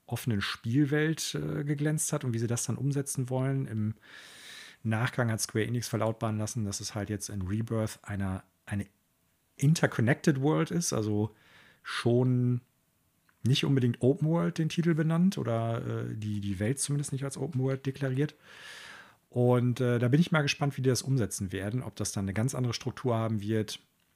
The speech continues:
oder ob die im Prinzip einzelne größere Spielsegmente haben, die sie aneinandersetzen und dadurch dann halt eine offene Welt gener-, generieren. Ich bin echt gespannt. Und wie gesagt, ich freue mich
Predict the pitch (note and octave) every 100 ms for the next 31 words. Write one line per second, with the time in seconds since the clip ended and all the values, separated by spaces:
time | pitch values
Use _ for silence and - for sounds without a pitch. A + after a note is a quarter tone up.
0 | _ _ A#2 G#2 G2 - G#2+ F#2+ - G2
1 | - G2+ - G#2+ A2 - G#2 G2 G2 G#2+
2 | B2 - G#2+ - - C#3 C3+ C3 B2 B2
3 | A2+ A2+ A2 G#2 G2+ G2+ G2 A2+ A2+ G2+
4 | G#2+ - G#2 G2 F#2+ G2+ G#2+ G2+ G2 G2
5 | G#2 G2+ G2+ - F#2+ F#2+ - G2 F#2+ G2+
6 | - G2 F#2+ G2+ G2 - - - - -
7 | - - - F3 D3+ C3 - F2 A2 A#2
8 | G#2+ E2+ - - - - B2 B2+ -